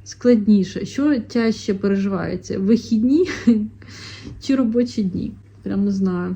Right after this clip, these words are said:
А у неділю у мене зустріч з дівчатами. Думаю, що в неділю я встигну відпочити, але в неділю у мене ще робочий день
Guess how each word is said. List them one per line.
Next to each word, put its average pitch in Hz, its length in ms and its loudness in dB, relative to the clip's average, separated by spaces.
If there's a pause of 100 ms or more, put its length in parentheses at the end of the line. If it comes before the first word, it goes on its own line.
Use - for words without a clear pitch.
(120)
А 220 200 2
у 220 140 2
неділю 240 540 4
у 208 120 0
мене 202 340 2
зустріч 196 460 -6
з 190 80 -10
дівчатами. 208 540 -8 (500)
Думаю, 196 220 2
що 196 140 -6
в 190 40 2
неділю 196 340 2
я 196 260 0 (120)
встигну 214 380 4
відпочити, 214 680 -2
але 202 160 0
в 190 60 2
неділю 208 380 2
у 196 60 0
мене 196 220 2
ще 202 160 -2
робочий 190 420 -2
день 180 300 -4